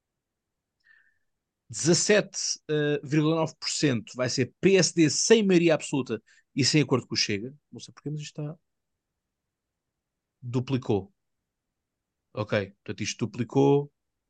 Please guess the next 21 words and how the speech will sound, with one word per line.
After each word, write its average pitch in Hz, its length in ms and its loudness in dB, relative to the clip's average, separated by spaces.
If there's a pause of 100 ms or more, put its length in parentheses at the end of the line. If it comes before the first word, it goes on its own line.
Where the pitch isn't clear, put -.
(380)
Portanto 113 200 -6
isto - 140 -4
faz 113 240 2
um 113 100 -4
total 110 320 0
de 107 480 -2
vinte, 101 360 -6 (440)
trinta, 101 760 4
trinta 101 260 -2
e - 20 2
dois 98 160 2
por - 80 -12
cento 87 180 -4
quase, 80 200 -8 (320)
praticamente. - 400 -20 (580)
Ahm, 131 460 6 (280)
e, 160 40 4
portanto, 156 260 8
dezassete 139 340 6
ponto 160 240 4
nove, 139 360 6